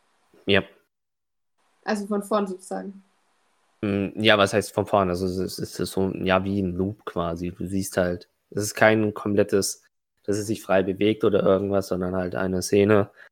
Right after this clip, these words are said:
Speaker 1: wie eine Frau am Tisch sitzt und ein Bild von dein-, scheinbar dir in jungen
Speaker 2: Mhm.
Speaker 1: Jahren anguckt.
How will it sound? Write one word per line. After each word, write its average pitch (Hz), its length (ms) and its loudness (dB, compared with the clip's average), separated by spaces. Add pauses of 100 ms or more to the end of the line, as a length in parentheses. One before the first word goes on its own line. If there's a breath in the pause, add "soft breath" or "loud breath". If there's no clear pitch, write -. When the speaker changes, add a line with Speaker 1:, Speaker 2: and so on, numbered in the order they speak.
(520)
Speaker 1:
wie 101 500 0
eine 87 400 -2
Frau 98 320 4
am 90 160 0
Tisch - 240 -4
sitzt - 260 -2
und 87 400 -4 (140)
ein 90 220 -6
Bild 92 200 0
von 90 220 -4
dein-, 90 320 -2
scheinbar 95 560 2
dir 104 220 4
in 95 100 2
jungen 98 220 2
Speaker 2:
Mhm. - 60 0
Speaker 1:
Jahren 87 240 -2
anguckt. - 440 -12